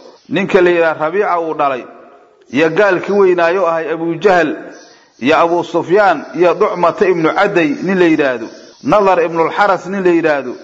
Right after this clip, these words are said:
nin la dhaho Abulbuxtiri ibnu Hishaam, nin la yidhaahdo Zamcata ibnul Aswad. Raggaas ayaa maaragtay ka mid ahay ragga shirka joogay. Ayagoo marka meesha ku shiraya ayaa waxaa u yimiday Ibliisa u yimiday,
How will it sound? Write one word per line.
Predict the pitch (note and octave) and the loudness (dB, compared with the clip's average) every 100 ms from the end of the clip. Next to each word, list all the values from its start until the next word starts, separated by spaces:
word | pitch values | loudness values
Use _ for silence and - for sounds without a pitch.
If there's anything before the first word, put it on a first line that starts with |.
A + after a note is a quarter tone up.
| - - - - | -20 -20 -20 -8
nin | C#3 G#3 | -2 0
la | F#3+ | 0
dhaho | F#3 E3+ E3+ | 0 0 0
Abulbuxtiri | F3 E3+ D#3+ D#3 B2+ - G#3 F#3+ | -2 -4 -4 -4 -4 0 2 2
ibnu | F3 E3 D3+ | 0 -2 -2
Hishaam, | D3+ - G3+ E3+ A#2+ - - - - _ _ - | 0 2 2 0 -2 -10 -18 -20 -20 _ _ -4
nin | G#3 | 2
la | G3+ | 2
yidhaahdo | F#3 E3+ E3+ D#3 | 4 2 0 -2
Zamcata | G3+ G3+ E3+ E3 G#3 | -4 -2 -4 -4 -2
ibnul | F3+ E3+ E3 | -2 -2 0
Aswad. | D#3 - F3+ E3 C#3 - - - - | 0 -2 0 -2 -2 -12 -20 -20 -4
Raggaas | F#3+ A3 F#3+ F3 D3+ C#3+ | -2 0 2 2 0 0
ayaa | E3 F#3 F3+ | 0 2 0
maaragtay | F#3 E3 - D#3 D3+ | 0 -2 -4 -6 -4
ka | D#3 | -4
mid | F#3 F#3 | -2 -2
ahay | D#3+ C#3+ | -2 -2
ragga | F3 E3+ | -4 -4
shirka | - F#3 C3 | -4 -4 -4
joogay. | C3+ B2 A2+ A2 F#2+ - _ _ _ | -4 -2 0 -2 -6 -12 _ _ _
Ayagoo | D3 G#3 A#3 G#3 G#3 | 0 2 2 0 -2
marka | A3+ A3 F#3 | -4 -4 -4
meesha | F#3 G3+ F#3 | -4 -4 -6
ku | F3 E3+ | -6 -4
shiraya | - G#3 F3 E3 | 0 2 2 0
ayaa | D#3 F#3+ F3 | -2 -2 -2
waxaa | D#3+ D#3+ E3 | -4 -4 -4
u | G3 | -4
yimiday | F3 D#3+ D#3 D#3 | -4 -2 0 -2
Ibliisa | C#3+ D#3+ G3 E3 E3 D3+ | -4 -2 -2 -2 0 0
u | D#3 | 0
yimiday, | D3+ C3+ B2+ A#2+ | 0 0 0 -2